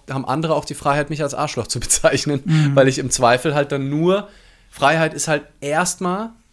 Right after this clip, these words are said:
Speaker 1: ja, es wäre jetzt spannend, darüber nachzudenken, aber ist halt auch was Egoistisches, ne? Also es ist was ich bezogen, ich möchte, ich möchte meine Freiheit. Und das hat auch was total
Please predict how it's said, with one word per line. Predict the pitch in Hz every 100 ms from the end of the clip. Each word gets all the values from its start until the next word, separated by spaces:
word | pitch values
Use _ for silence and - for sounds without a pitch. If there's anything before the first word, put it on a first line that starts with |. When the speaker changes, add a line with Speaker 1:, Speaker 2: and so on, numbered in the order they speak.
| _ _ _ _ _ _ _ _ _ - - - _ _
Speaker 1:
ja, | 135 156 135
es | -
wäre | 123
jetzt | 120
spannend, | - 120 131
darüber | 135 117
nachzudenken, | 123 - 143
aber | 120 117
ist | 117
halt | - 143
auch | 135 143
was | 151
Egoistisches, | 147 147 147 - 107 110 -
ne? | 131
Also | 123 117
es | 110
ist |
was | 120 -
ich | 160 160 -
bezogen, | 123 117
ich | 180 208 - -
möchte, | 135 143 165 160 160 _ _
ich | - 190 -
möchte | 160 151 143
meine | 127 123
Freiheit. | - 117 110 95
Und | 98
das | -
hat | 143 -
auch | 135
was | 135
total | - - 147 151